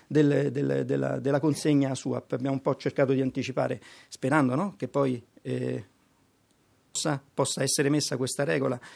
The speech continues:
e quindi tutti gli allegati diventano ovviamente dei P D F, sono tutti firmati digitalmente, ci sono degli X M L che contengono tutte le informazioni secondo la struttura dell'inf-, del,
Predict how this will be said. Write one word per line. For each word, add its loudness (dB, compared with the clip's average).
e 2
quindi 2
tutti 0
gli 2
allegati 2
diventano 0
ovviamente 0
dei -2
P -4
D 0
F, -10
sono 2
tutti -4
firmati 0
digitalmente, -2
ci -6
sono 2
degli 0
X -4
M 2
L 0
che 0
contengono 2
tutte 2
le 8
informazioni 2
secondo 0
la 0
struttura -2
dell'inf-, -4
del, -4